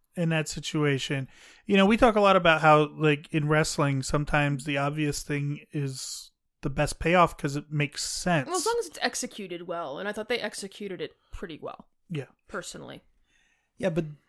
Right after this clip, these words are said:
Speaker 3: they even laid it on so thick where Snoke was like, "I can see the clarity in your heart,
Speaker 2: Yeah,
Speaker 3: and
Speaker 2: but the Emperor
Speaker 3: now
Speaker 2: used to do
Speaker 3: you're
Speaker 2: that
Speaker 3: going to
Speaker 2: shit, too.
Speaker 3: slay your
Speaker 1: Yeah.
Speaker 3: true enemy."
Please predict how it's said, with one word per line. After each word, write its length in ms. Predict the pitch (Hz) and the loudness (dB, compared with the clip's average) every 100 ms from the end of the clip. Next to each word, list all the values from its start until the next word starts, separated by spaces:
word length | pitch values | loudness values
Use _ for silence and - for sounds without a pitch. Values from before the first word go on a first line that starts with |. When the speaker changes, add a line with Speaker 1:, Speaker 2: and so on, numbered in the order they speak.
| _ - | _ 4
Speaker 3:
they 100 | 170 | 4
even 560 | 190 190 196 165 135 123 | 6 2 2 2 2 2
laid 240 | 131 139 | 2 2
it 120 | 120 | 0
on 260 | 113 117 110 | 0 0 -2
so 380 | - - 113 113 | -2 0 0 -2
thick 480 | - 107 104 - | -2 -2 -2 -2
where 120 | 104 104 | -4 -4
Snoke 540 | - - 110 107 - | -4 -4 -2 -2 -4
was 180 | 104 98 | -6 -4
like, 360 | 98 90 - - - - - _ _ _ _ _ | -4 -6 -8 -12 -12 -16 -20 _ _ _ _ _
"I 140 | - 139 | -2 0
can 180 | 139 135 | 2 4
see 480 | - - 135 120 | 6 6 6 4
the 160 | 113 101 | 4 2
clarity 760 | - - 110 117 120 117 110 107 | 2 2 4 4 4 2 4 2
in 80 | 104 | 2
your 200 | 104 104 | 4 4
heart, 500 | - 110 107 101 - - - - | 6 6 6 2 -2 -14 -16 -4
Speaker 2:
Yeah, 280 | 120 113 - | 2 6 6
Speaker 3:
and 40 | 523 | 4
Speaker 2:
but 100 | - | 2
the 120 | 403 466 | 2 2
Emperor 240 | 147 160 | 8 12
Speaker 3:
now 440 | 175 185 190 185 180 | 12 12 12 12 12
Speaker 2:
used 80 | |
to 0 | |
do 40 | 156 | 12
Speaker 3:
you're 80 | 151 | 12
Speaker 2:
that 60 | 165 | 12
Speaker 3:
going 260 | 156 151 | 12 12
to 180 | 147 143 | 10 10
Speaker 2:
shit, 20 | |
too. 60 | 139 | 10
Speaker 3:
slay 640 | - - 370 143 156 160 | 6 4 6 8 10 10
your 320 | 156 135 135 135 | 10 10 10 10
Speaker 1:
Yeah. 60 | - | 8
Speaker 3:
true 1000 | - - 120 139 190 190 185 185 185 220 | 2 0 6 12 12 12 12 12 10 8
enemy." 840 | 151 156 139 123 104 95 101 110 | 8 10 8 6 2 0 -2 -4